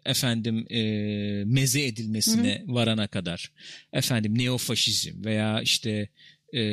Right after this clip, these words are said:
Speaker 1: bir, bir sürü şey, bir sürü tema var yani öyle. E, Brexit sonrası Londra ile ilgili bir sürü şey falan var. İyi, güzel yani. Ama şimdi abi mesela, e, nasıl diyeyim?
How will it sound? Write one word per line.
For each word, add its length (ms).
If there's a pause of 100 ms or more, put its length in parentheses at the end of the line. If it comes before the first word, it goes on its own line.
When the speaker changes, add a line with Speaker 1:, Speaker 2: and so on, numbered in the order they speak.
(400)
Speaker 1:
bir, 340
bir 60
sürü 240
şey, 240
bir 60
sürü 220
tema 300
var 160
yani 320
öyle. 320 (640)
E, 60 (520)
Brexit 320
sonrası 500
Londra 420
ile 140
ilgili 280
bir 60
sürü 160
şey 200
falan 220
var. 100
İyi, 220
güzel 300
yani. 340
Ama 340 (1080)
şimdi 260
abi 360 (200)
mesela, 420 (1400)
e, 180
nasıl 240
diyeyim? 260